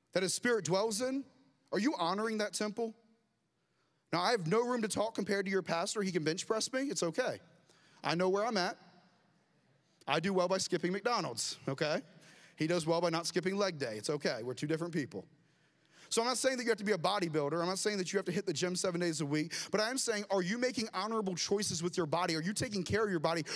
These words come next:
Are you sleeping at night, church? Or does your cell phone become an idol that you worship in the wee hours? What are we indulging in? Because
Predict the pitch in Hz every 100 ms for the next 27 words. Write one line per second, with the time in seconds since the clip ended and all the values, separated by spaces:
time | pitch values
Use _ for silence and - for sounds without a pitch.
0 | 262 226 226 311 381 - 208 277 349 349
1 | 294 254 247 226 196 - 240 262 320 -
2 | - - _ _ _ _ _ _ _ _
3 | _ 127 131 160 - 180 180 - 147 131
4 | 131 135 131 151 139 127 127 123 139 135
5 | - 107 113 110 113 113 113 104 90 90
6 | - - _ _ _ _ _ _ _ -
7 | - _ _ _ _ _ 165 165 _ _
8 | _ _ 208 226 214 208 _ _ _ 165
9 | 202 160 _ _ _ _ _ _ _ _
10 | _ _ _ _ _ _ 190 254 262 262
11 | 208 202 247 254 185 233 214 208 196 220
12 | 214